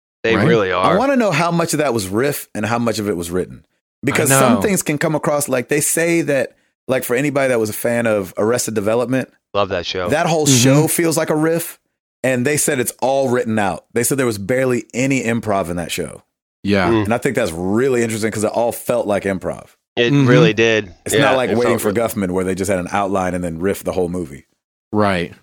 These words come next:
Speaker 2: right.
Speaker 3: Uh,
Speaker 1: That's
Speaker 3: was that
Speaker 1: awesome.
Speaker 3: everybody?
Speaker 1: All right.
Speaker 3: Yeah.
Speaker 1: Yep. All right, we'll end it with Patrick Novosel at Nova Beyond.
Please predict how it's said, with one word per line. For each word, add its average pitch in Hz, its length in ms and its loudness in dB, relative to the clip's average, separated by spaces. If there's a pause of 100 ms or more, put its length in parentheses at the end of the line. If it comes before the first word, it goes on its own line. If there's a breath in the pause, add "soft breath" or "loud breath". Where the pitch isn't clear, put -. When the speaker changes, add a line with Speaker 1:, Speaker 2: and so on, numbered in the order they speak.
Speaker 2:
right. 87 340 -2 (680)
Speaker 3:
Uh, 113 40 2
Speaker 1:
That's 113 200 2
Speaker 3:
was 107 140 -2
that 147 60 0
Speaker 1:
awesome. 151 60 0
Speaker 3:
everybody? 190 320 2
Speaker 1:
All 208 60 -6
right. - 60 -20 (760)
Speaker 3:
Yeah. 98 60 -6
Speaker 1:
Yep. 117 160 -2 (840)
All 139 80 4
right, 151 100 2
we'll 139 180 4
end 151 160 4
it 156 140 2
with 143 180 -2
Patrick 160 360 0
Novosel 147 600 2
at 123 60 0
Nova 131 300 2
Beyond. 117 520 2